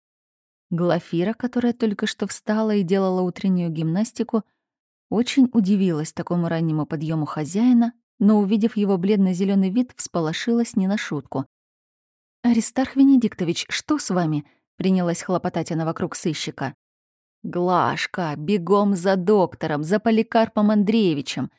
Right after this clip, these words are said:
Его дом на Английской набережной, рядом ещё лавка скобяная.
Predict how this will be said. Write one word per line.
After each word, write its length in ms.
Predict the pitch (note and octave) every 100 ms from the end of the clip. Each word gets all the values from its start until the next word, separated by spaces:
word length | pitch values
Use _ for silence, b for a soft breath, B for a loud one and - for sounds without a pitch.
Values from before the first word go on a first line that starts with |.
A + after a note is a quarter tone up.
| _ _ _ _
Его 260 | F3 G3 G#3
дом 360 | F3+ C4 A3
на 120 | F3 F#3
Английской 540 | G3 A3+ B3+ - A#3+
набережной, 760 | A3 F#3+ - - - E3 D3+ -
рядом 340 | G#3 C4 G#3 G3
ещё 320 | G3+ - B3
лавка 340 | A3+ F3+ -
скобяная. 600 | - F3 E3 F3 C#3 D3